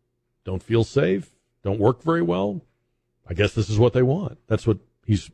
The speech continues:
saying in this article. But I do get the feeling, and I've said this down here, and I'm gonna say it about up there too. I, I, I do get the feeling that people are starting to notice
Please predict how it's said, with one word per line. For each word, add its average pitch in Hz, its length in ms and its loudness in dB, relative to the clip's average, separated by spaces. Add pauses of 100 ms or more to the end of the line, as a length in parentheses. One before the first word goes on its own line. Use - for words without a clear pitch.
(120)
saying 101 280 0
in 90 100 -2
this 85 160 -2
article. 147 420 -4 (2250)
But 185 100 6
I 202 40 4
do 254 140 4
get 277 140 2
the 226 80 0
feeling, 127 480 0 (120)
and 131 100 2
I've 123 120 2
said 175 180 2
this 175 160 2
down 170 260 2
here, 131 200 4
and 135 100 2
I'm 120 40 0
gonna 113 120 0
say 139 200 4
it 139 60 4
about 127 180 4
up 123 180 0
there 123 160 2
too. 113 300 -4 (160)
I, 120 80 2
I, 131 260 0
I 135 80 4
do 165 160 0
get 285 140 2
the 175 80 2
feeling 120 480 2
that 113 200 2 (1700)
people 175 240 4
are 135 140 2
starting 156 420 2
to 131 160 0
notice 123 760 -2